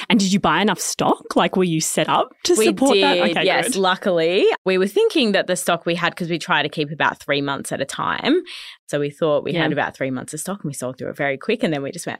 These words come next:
Speaker 2: "Okay, we've gotta get more." But
Speaker 1: At least you had the packaging.
Speaker 2: <laughs> Yes, exactly. Packaging's ready. We're like, "We just need it all filled."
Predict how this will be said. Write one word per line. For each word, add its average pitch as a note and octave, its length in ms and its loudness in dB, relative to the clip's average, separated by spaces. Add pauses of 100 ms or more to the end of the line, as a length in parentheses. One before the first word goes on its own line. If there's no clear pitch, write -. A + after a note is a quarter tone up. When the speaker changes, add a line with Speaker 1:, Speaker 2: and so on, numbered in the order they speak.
Speaker 2:
"Okay, G3 160 -2
we've E3 100 -4
gotta F3+ 140 -2
get - 160 -4
more." - 320 -4
But - 80 0
Speaker 1:
At - 40 4
least F#3 120 2
you F4 40 4
had - 80 2
the F#3+ 40 -2
packaging. E3+ 520 2
Speaker 2:
<laughs> - 100 2
Yes, B3 260 0 (680)
exactly. C#4 720 2 (200)
Packaging's C#4+ 540 2
ready. B3+ 380 2
We're G#3+ 160 4
like, F#3 180 2
"We F#3+ 80 2
just A#3+ 280 0
need A3 180 2
it A3 80 4
all G#3+ 140 4
filled." G#3 420 2